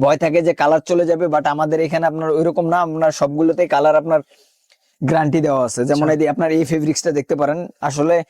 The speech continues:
Speaker 1: কে-, বোঝা যায় না ভিডিওতে, তো আমি সরাসরি আসলে আপনি বুঝতে পারবেন যে ফেব্রিক্সটা কি রকম।
Speaker 2: আচ্ছা,
Speaker 1: আপনার
Speaker 2: খুবই
Speaker 1: ফেব্রিক্সটা অনেক
Speaker 2: সুন্দর
Speaker 1: সুন্দর,
Speaker 2: প্রিন্ট করা
Speaker 1: প্রিমিয়াম
Speaker 2: ভাইয়া।
Speaker 1: কোয়ালিটির একটা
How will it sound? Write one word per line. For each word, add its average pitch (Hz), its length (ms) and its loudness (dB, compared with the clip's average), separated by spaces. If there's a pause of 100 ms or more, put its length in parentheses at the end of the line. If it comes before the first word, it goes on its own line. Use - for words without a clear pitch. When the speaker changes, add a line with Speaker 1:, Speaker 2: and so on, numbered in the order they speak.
(280)
Speaker 1:
কে-, 147 420 -2
বোঝা 156 260 2
যায় 185 120 2
না 185 100 2
ভিডিওতে, 170 440 0
তো 185 100 -2
আমি 151 300 -2
সরাসরি 165 720 -2
আসলে 170 220 0
আপনি 165 240 -2 (260)
বুঝতে 165 260 0
পারবেন 156 300 0
যে 156 80 0
ফেব্রিক্সটা 151 500 -2
কি 165 180 -2
রকম। 117 280 -4
Speaker 2:
আচ্ছা, - 420 -18
Speaker 1:
আপনার 156 180 -2
Speaker 2:
খুবই 175 140 0
Speaker 1:
ফেব্রিক্সটা 170 340 0
অনেক 175 120 2
Speaker 2:
সুন্দর 185 120 0
Speaker 1:
সুন্দর, 160 140 0
Speaker 2:
প্রিন্ট 139 160 0
করা 180 80 0
Speaker 1:
প্রিমিয়াম 175 180 0
Speaker 2:
ভাইয়া। 175 100 0
Speaker 1:
কোয়ালিটির 180 320 0
একটা 175 280 -2